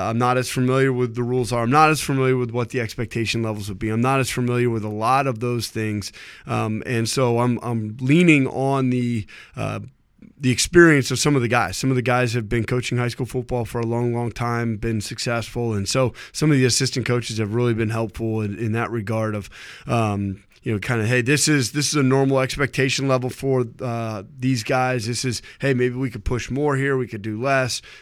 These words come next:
Uh, so that's been great. It really has been. And,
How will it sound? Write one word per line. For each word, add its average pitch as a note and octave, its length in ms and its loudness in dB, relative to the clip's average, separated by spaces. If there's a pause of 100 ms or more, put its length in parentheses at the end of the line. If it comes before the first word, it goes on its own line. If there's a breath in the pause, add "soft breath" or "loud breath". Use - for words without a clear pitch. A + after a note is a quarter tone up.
Uh, A2 240 -4
so - 160 -8
that's F3+ 220 4
been D3+ 160 2
great. A2+ 340 -2
It B2+ 120 0
really C#3 240 2
has A#2+ 260 -2
been. B2 240 0
And, A2 180 -2